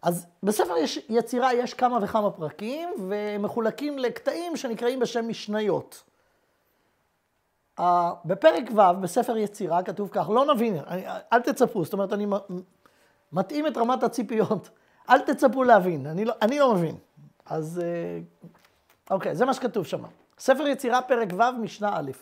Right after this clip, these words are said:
ספר יצירה זה ספר שמתאר איך הקדוש ברוך הוא ברא את העולם. אז כתוב כך, "שלושה אבות ותולדותיהם".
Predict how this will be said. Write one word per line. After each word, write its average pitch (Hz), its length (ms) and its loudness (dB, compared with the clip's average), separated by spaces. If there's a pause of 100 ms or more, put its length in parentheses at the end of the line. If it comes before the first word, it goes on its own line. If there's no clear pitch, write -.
(320)
ספר 294 280 0
יצירה 285 340 0
זה 240 120 -6
ספר 277 200 -2
שמתאר 262 640 -4
איך 277 160 -4
הקדוש 240 280 -6
ברוך 220 140 -6
הוא 247 100 -6
ברא 185 220 2
את 185 120 -6
העולם. 147 260 -8 (2750)
אז 285 120 -2
כתוב 285 300 2
כך, - 280 -4 (540)
"שלושה 285 520 6
אבות 220 500 2 (240)
ותולדותיהם". 214 1080 -2